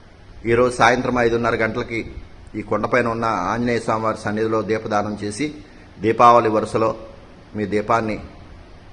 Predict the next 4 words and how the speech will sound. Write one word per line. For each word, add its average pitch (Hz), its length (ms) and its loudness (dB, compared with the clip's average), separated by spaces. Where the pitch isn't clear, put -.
స్వామివారికి 104 460 -2
చూపించండి. - 440 -12
జై 110 120 2
శ్రీరామ్. 95 400 -6